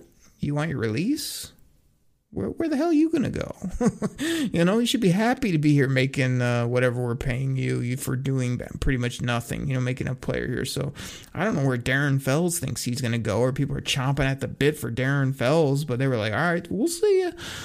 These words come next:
Um, sent him out the way, so he's gone. Then they bring up Brock Wright. I mean, this was a guy, his first couple of games, he, he's late on all these blocks. He's not doing all this stuff. So it's like,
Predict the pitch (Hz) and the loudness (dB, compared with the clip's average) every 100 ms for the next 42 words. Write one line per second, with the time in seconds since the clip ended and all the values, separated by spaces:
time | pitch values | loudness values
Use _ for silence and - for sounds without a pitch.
0 | - - 151 143 147 156 - - 160 151 | -10 -2 2 2 2 -2 -4 -2 0 2
1 | 151 151 135 139 123 127 127 139 143 139 | 4 2 2 0 -2 0 0 0 0 2
2 | 170 165 117 98 120 139 143 147 151 139 | 2 0 -2 -2 0 2 2 2 2 2
3 | 143 127 - - 131 139 139 113 113 143 | 2 0 -2 0 2 2 0 -6 -2 2
4 | 139 127 139 120 123 123 143 - 131 113 | 2 2 -2 -4 -2 -2 -2 -2 -2 0
5 | 113 120 117 - 139 - 139 - 107 127 | 0 2 0 -2 -4 -2 -4 -4 -4 -2
6 | 151 139 120 123 120 - - - - 139 | 0 0 -2 -4 -6 -8 -14 -16 -6 -4
7 | - 67 113 127 127 127 123 127 123 - | -2 -2 -2 0 0 0 0 0 -2 -6
8 | 113 123 127 127 123 120 - 131 131 135 | -6 -4 -2 -2 -4 -6 -6 -4 -2 -2
9 | 127 127 131 131 147 139 156 143 139 - | -2 -2 -2 -4 -6 -4 -4 -2 -2 -2